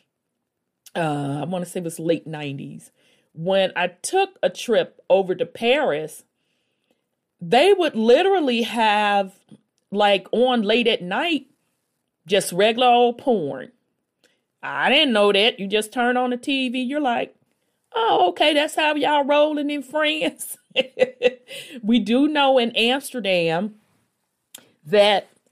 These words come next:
prostitution is legal. We also know here in the States that in Nev-, Nevada, that prostitution is legal, right?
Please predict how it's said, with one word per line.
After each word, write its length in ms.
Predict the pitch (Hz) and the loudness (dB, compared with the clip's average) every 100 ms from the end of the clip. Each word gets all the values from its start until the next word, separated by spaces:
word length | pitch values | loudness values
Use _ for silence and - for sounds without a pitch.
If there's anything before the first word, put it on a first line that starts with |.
| _ | _
prostitution 880 | - 170 196 - 247 269 277 320 339 | 0 0 0 -4 -6 -4 -4 -4 -6
is 160 | 339 | -2
legal. 580 | 349 453 466 226 - - _ _ _ _ _ _ _ _ _ _ - | 4 6 6 4 -6 -8 _ _ _ _ _ _ _ _ _ _ -4
We 120 | 165 | 4
also 380 | 175 214 - 233 | 4 4 0 0
know 220 | 240 247 | 2 2
here 340 | 240 262 262 | 2 2 2
in 120 | 277 285 | 0 -2
the 60 | |
States 680 | 277 - 285 392 - - - _ _ _ _ _ _ _ _ _ _ _ | -8 -2 0 0 -2 -16 -20 _ _ _ _ _ _ _ _ _ _ _
that 380 | 170 175 - - _ | 2 4 2 -6 _
in 220 | - 180 | -2 0
Nev-, 240 | 226 214 - | 2 0 -2
Nevada, 680 | 240 247 311 320 196 151 180 _ _ _ _ _ _ | -2 2 2 2 0 -4 -10 _ _ _ _ _ _
that 140 | 160 165 | -4 -4
prostitution 920 | 151 143 - 214 220 262 262 302 302 | -4 -4 -4 -8 -6 -4 -4 -4 -6
is 200 | 320 - | -6 0
legal, 540 | 440 466 - 131 - _ _ _ _ _ _ _ _ _ _ _ | 4 4 4 -4 -6 _ _ _ _ _ _ _ _ _ _ _
right? 400 | - 180 277 339 | -4 0 0 -2